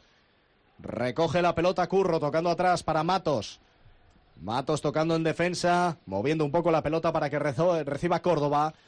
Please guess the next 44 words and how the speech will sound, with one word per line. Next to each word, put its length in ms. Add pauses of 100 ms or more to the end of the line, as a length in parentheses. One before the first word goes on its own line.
(260)
Córdoba 320
entrega 240
el 80
balón 200
a 120
Arroyo, 340
de 80
momento 320
el 60
Burgos 320
intentando 420
pasar 240
la 100
primera 280
línea 220
de 40
presión 300
del 200
Racing. 520 (800)
Recibe 560
el 60
balón 240
Atienza. 640 (340)
Cuidado 260
el 60
balón 240
por 180
dentro, 300
le 80
va 100
a 40
llegar 180
a 40
Ferniño. 720
Ay, 180
atenta 420
ha 40
estado 220
la 120
zaga 220
del 120
Racing 300
para 180
recuperar. 720